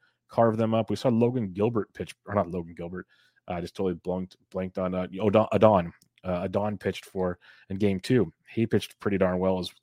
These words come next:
also. So it's an Arizona team. This doesn't count the way Gray carved them up. Um, heading in to Tuesday, they're striking out twenty-eight percent of the time versus right-handed pitching with a one sixty batting average against a one fifty iso versus righties. That number is sure to go up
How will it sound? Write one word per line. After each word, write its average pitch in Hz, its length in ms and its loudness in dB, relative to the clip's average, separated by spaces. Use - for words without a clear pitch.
also. 101 480 0
So - 100 0
it's 107 80 -2
an 123 80 0
Arizona 127 300 4
team. 104 340 -4
This 117 260 0
doesn't 107 280 4
count 117 280 -2
the 107 80 -2
way 92 320 2
Gray 98 300 2
carved 104 320 2
them 95 180 0
up. 92 240 2
Um, 95 460 0
heading 127 300 2
in 117 340 0
to 98 100 -4
Tuesday, 90 600 -2
they're 117 120 0
striking 127 300 2
out 101 80 2
twenty-eight 107 360 0
percent 101 200 -2
of 98 40 2
the 95 60 4
time 98 160 2
versus 92 140 0
right-handed 95 280 -2
pitching 101 220 -4
with 87 100 -4
a 87 60 -6
one 98 220 -2
sixty - 340 -8
batting 98 300 2
average 90 180 -4
against 92 220 -6
a 92 40 -6
one 92 200 -4
fifty 92 340 -6
iso 95 300 -6
versus 90 180 -10
righties. 101 340 2
That 151 180 0
number 135 240 2
is 95 60 -2
sure 113 240 -4
to 104 100 -10
go 95 260 0
up - 280 -10